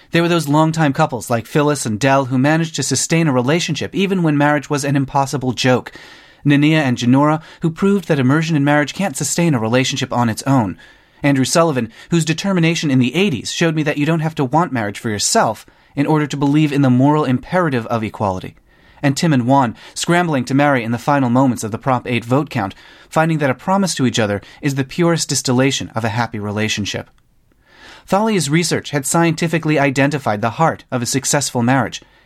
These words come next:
and it was something that James and I had all along. Love and commitment. Most importantly, because of all those people I'd met, I'd seen that marriage, when it works, is a joint effort.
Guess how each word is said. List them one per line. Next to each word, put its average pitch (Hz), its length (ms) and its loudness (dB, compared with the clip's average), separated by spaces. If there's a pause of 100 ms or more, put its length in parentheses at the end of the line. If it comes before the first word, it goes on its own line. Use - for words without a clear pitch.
(160)
and 151 100 2
it 165 100 -2
was 170 120 -2
something 226 280 0
that 175 80 0
James 147 300 0
and 147 100 2
I 143 60 2
had 131 280 0
all 123 340 0
along. 123 480 -2 (480)
Love 135 500 0
and 120 260 -2
commitment. 131 580 -2 (960)
Most 156 260 2
importantly, 127 540 -2 (200)
because 180 260 0
of 170 60 2
all 156 120 4
those 127 200 -2
people 202 300 0
I'd 107 120 0
met, 110 180 -2 (260)
I'd 156 160 -2
seen 196 140 2
that 127 120 -2
marriage, 151 480 0 (220)
when 165 240 0
it 123 180 -6
works, 135 580 -2 (260)
is 147 140 0
a 147 60 2
joint 139 380 0
effort. 143 380 -4